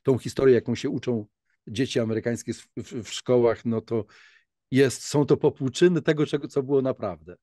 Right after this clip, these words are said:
Jest to, ciągle ewoluuje, ciągle się to zmienia. Generalnie zmierzam do tego, że jest niewiele rzeczy, które łączą ten naród w jedną całość.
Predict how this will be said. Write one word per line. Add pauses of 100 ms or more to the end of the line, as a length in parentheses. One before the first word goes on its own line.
(180)
Jest
to, (200)
ciągle
ewoluuje,
ciągle
się
to
zmienia. (400)
Generalnie
zmierzam
do
tego,
że (460)
jest
niewiele
rzeczy,
które (140)
łączą
ten
naród
w
jedną
całość.